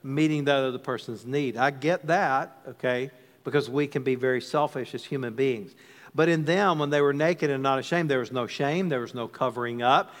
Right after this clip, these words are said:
They didn't have to hide. Can you imagine how blissful that kind of relationship would be? Now, I want you to understand as I wrap this up.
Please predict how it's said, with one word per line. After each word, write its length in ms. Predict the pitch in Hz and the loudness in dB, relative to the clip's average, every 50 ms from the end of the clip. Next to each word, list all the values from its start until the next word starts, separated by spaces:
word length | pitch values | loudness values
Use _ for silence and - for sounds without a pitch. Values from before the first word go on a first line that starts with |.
| - - - _ - | -20 -20 -20 _ -2
They 140 | 131 131 | -2 0
didn't 180 | 123 131 131 117 | 0 0 -2 -2
have 200 | 117 120 107 - | -4 -4 -4 -4
to 60 | - 117 | -8 -10
hide. 600 | - - - 117 120 117 120 131 147 160 190 196 | -10 -4 2 4 4 6 6 4 2 2 0 -2
Can 120 | 214 208 - - - - - | -4 -8 -10 -18 -20 -14 -8
you 100 | - 269 | -6 -2
imagine 340 | 311 302 247 247 233 226 196 | 2 2 2 2 0 -2 0
how 160 | 160 156 143 | 2 2 2
blissful 540 | 127 117 127 135 147 147 - - - 208 190 | 2 2 0 0 0 0 -6 -8 -6 -6 -4
that 240 | 170 151 147 135 - | -2 -2 -2 -2 -2
kind 160 | 147 143 135 | -4 -4 -4
of 60 | 127 | -4
relationship 600 | 123 120 120 123 127 127 - 147 131 - 175 160 | -4 -4 -2 -4 -4 -4 -8 -10 -8 -6 -8 -4
would 160 | - 143 147 | -4 -4 -2
be? 320 | 139 147 147 151 196 220 - - - - - _ _ _ _ _ _ _ _ _ _ _ _ _ _ _ _ _ _ - | 0 0 0 0 -2 -4 -8 -14 -20 -20 -20 _ _ _ _ _ _ _ _ _ _ _ _ _ _ _ _ _ _ -4
Now, 400 | 135 147 156 160 156 143 139 - - - - - _ _ _ | 0 4 4 4 4 2 0 -4 -12 -20 -20 -20 _ _ _
I 80 | 139 147 | 2 4
want 220 | 165 185 180 - | 4 2 2 2
you 60 | 196 | 2
to 60 | 196 190 | 2 4
understand 440 | 185 180 170 - - 170 139 127 | 2 0 -2 -2 0 0 0 0
as 80 | 120 117 | -2 -2
I 60 | 123 120 | -2 -2
wrap 240 | 123 123 123 127 | 0 0 -2 -2
this 220 | 127 123 110 - - | -4 -6 -6 -4 -6
up. 180 | 104 92 - | -8 -8 -8